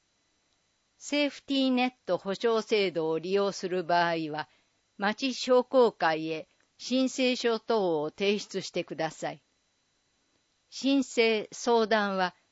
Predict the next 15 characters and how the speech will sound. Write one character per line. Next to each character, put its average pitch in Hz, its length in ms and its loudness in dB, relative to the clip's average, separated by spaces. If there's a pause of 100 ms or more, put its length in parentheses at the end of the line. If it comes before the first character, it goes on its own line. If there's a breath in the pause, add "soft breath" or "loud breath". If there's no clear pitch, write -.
電 240 260 2
話 269 140 4
に 254 160 2
て 170 240 0
事 185 180 -6
前 262 220 2
予 262 160 0
約 180 360 -4
を 156 120 -6
お 160 80 -8
願 170 340 -4
い 151 60 -8
し - 140 -12
ま 151 160 -10
す。 - 200 -20